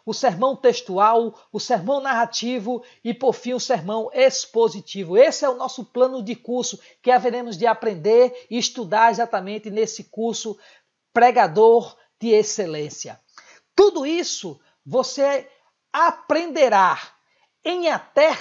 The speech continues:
três horas. Você será capaz de preparar seu sermão e melhorar a mensagem que será ministrada,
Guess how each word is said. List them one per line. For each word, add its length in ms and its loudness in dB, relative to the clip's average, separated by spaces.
três 420 0
horas. 540 2
Você 240 -2
será 300 0
capaz 480 -2
de 80 -10
preparar 540 0
seu 240 -4
sermão 520 -6
e 120 -6
melhorar 420 4
a 60 -4
mensagem 960 -4
que 120 0
será 520 2
ministrada, 840 -2